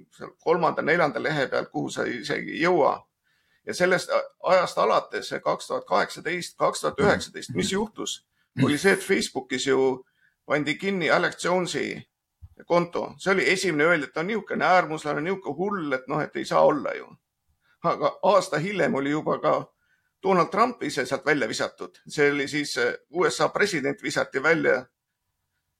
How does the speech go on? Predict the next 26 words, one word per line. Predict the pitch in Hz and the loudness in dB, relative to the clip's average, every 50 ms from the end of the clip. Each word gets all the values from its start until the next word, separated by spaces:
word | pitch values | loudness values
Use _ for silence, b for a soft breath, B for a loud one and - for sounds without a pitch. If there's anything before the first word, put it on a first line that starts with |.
| _ - | _ 4
Facebookist | 208 202 208 196 - - 147 139 - - - - - - _ - | 4 4 4 2 -2 -4 -6 -6 -6 -8 -12 -12 -14 -14 _ -4
ja | - 127 | -2 0
noh, | 123 127 135 139 151 - | 0 0 -2 -4 -8 -8
siis | - - - 220 208 165 - | -4 -2 -2 0 0 0 2
enam | 156 156 151 151 190 | 2 2 2 2 2
ühtegi | 202 196 - 127 123 - | 0 -2 -4 -8 -6 -6
pidurit | 175 196 190 175 135 127 - 135 | -4 -2 -2 0 -2 -2 -2 -2
enam | 131 135 127 - | -2 0 0 2
peale | 160 170 147 127 127 | 4 4 4 4 2
ei | 120 | 0
pandud. | 127 143 151 151 - - 87 - | 0 -2 -2 -2 -6 -12 -14 -10
Siis | - 160 165 - - | -8 -8 -8 -8 -6
läks | 120 117 110 - - 165 | -6 -6 -6 -6 -6 -4
igal | 185 185 147 139 | 0 0 0 0
pool | - 156 156 143 127 110 | 0 0 -2 -2 -2 -2
täielikuks | 110 147 165 165 143 123 117 - - 104 - - - - | -2 -2 0 2 0 0 -2 -6 -12 -16 -14 -8 -6 -4
selleks, | 117 123 117 - - - - - | -4 -4 -4 -4 -6 -6 -4 -2
eh, | 135 123 113 - - _ _ _ _ _ _ | -2 -2 -2 -4 -8 _ _ _ _ _ _
tsensuuriks | - - 160 160 156 175 185 190 185 143 - - 143 | -2 0 0 0 2 2 4 4 2 2 2 2 4
lahti. | 151 147 143 - - - 85 - - - - _ _ _ _ _ _ b b b b b b b b b b b _ _ _ _ _ _ _ _ _ _ _ _ - | 4 4 2 -2 -10 -10 -10 -10 -10 -12 -16 _ _ _ _ _ _ b b b b b b b b b b b _ _ _ _ _ _ _ _ _ _ _ _ 0
Et | 165 175 170 175 - 190 - - | 0 0 0 0 -2 0 4 6
jah, | 196 233 254 226 | 6 6 6 4
annan | 214 240 240 226 196 180 | 2 2 2 0 0 2
sa, | 196 190 190 175 - - | 2 2 2 0 0 0
Hannesele | 175 214 226 202 170 - 165 165 | 0 2 2 2 0 0 0 0
edasi. | 214 - 180 139 - 131 117 117 | 2 2 0 0 -2 -4 -6 -6